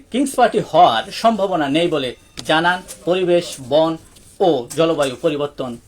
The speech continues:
উপদেষ্টা রিজওয়ানা হাসান। রাজনৈতিক বিশ্লেষকদের মতে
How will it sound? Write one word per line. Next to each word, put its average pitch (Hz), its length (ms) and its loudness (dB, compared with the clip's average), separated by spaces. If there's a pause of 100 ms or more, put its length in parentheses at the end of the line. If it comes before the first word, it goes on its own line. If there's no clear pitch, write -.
(100)
উপদেষ্টা 156 640 -2 (300)
রিজওয়ানা 127 580 -4 (200)
হাসান। 120 420 -6 (920)
রাজনৈতিক 269 540 2
বিশ্লেষকদের 247 600 -2
মতে 175 380 -4